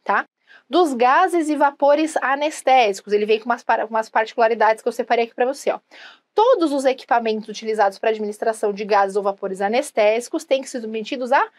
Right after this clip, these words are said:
manutenção. Simples, não precisa detalhar, mas isso é simples. Gases e vapores anestésicos precisam de equipamentos pra serem, pra soltar esses gases, tudo bem? Esses equipamentos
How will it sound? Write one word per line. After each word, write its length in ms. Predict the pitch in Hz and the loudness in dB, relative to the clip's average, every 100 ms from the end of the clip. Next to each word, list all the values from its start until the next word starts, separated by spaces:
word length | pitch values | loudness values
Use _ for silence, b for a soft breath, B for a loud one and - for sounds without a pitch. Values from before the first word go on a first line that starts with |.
| b | b
manutenção. 880 | 311 339 359 349 349 392 - 311 269 175 | -2 0 0 -2 -6 -8 -2 0 0 -2
Simples, 520 | - - 392 - 208 | -6 -2 -2 -2 -6
não 80 | 247 | -4
precisa 200 | - 370 | -2 -4
detalhar, 760 | 269 285 294 302 226 233 240 | -2 -4 -2 0 2 2 0
mas 240 | 226 226 226 | 0 -4 -4
isso 200 | 220 - | -6 -4
é 120 | 269 | -4
simples. 500 | 302 269 196 - - B B B B | -4 -8 -10 -12 -16 B B B B
Gases 420 | 226 294 349 339 | 0 2 2 2
e 40 | 302 | 0
vapores 380 | 269 262 233 | 0 2 0
anestésicos 640 | 220 208 214 - 240 240 277 | 2 -2 0 0 0 0 -6
precisam 280 | - - 285 | -6 -10 -4
de 80 | |
equipamentos 560 | 302 - 320 311 254 262 | -6 -2 -2 0 -4 -4
pra 160 | 370 392 | -4 -4
serem, 400 | - 311 339 B B B B - | 0 2 2 B B B B -4
pra 100 | 294 | -2
soltar 380 | 427 508 285 | 0 0 2
esses 180 | 269 - | 0 -2
gases, 360 | 339 220 185 190 | 0 0 -2 -10
tudo 180 | 202 208 | -6 0
bem? 200 | 247 - | 0 0
Esses 540 | 349 453 480 - 330 269 | 2 4 2 0 0 0
equipamentos 840 | 254 - 247 208 214 208 226 - | -2 -2 -2 0 -2 -4 -10 -14